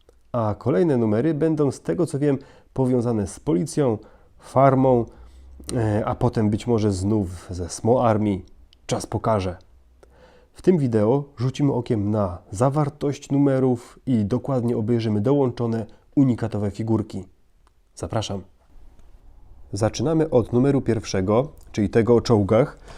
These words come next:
E, powiem Wam tak, em, nie będę ukrywać tego, że z ogromnym, z ogromnym entuzjazmem przyjąłem już pierwsze zapowiedzi,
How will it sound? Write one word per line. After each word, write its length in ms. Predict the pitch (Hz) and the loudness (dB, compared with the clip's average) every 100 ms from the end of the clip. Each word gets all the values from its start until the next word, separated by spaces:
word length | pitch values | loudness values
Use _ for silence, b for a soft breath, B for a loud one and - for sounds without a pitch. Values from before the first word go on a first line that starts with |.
| B B B B B - | B B B B B -4
E, 500 | 120 110 104 101 98 | -2 0 2 0 -2
powiem 440 | - 151 147 143 | 2 2 4 4
Wam 260 | 120 127 113 | 4 2 0
tak, 560 | - 107 90 - - - | -2 -2 -2 -8 -12 -8
em, 500 | 110 98 90 87 95 | -6 -4 -4 -6 -4
nie 140 | 120 165 | 2 4
będę 240 | 202 160 | 4 2
ukrywać 420 | 143 143 135 123 | 2 2 0 0
tego, 340 | - 135 127 120 | -2 -2 0 0
że 320 | 113 117 101 - - | 2 0 0 -6 -20
z 140 | - - | -20 -4
ogromnym, 600 | 123 113 139 139 135 131 - | -2 0 0 0 0 -2 -4
z 80 | |
ogromnym 420 | - 117 143 143 131 | -6 0 2 2 0
entuzjazmem 840 | 120 113 120 101 113 139 120 107 | -2 0 0 2 4 4 2 0
przyjąłem 520 | 101 - 123 113 120 113 | -2 -2 0 0 2 0
już 280 | 110 - - 98 - | -2 -6 -14 -12 -4
pierwsze 360 | 131 131 131 | -4 -2 -4
zapowiedzi, 680 | 117 120 117 117 170 120 95 | -4 -2 -2 2 2 2 -4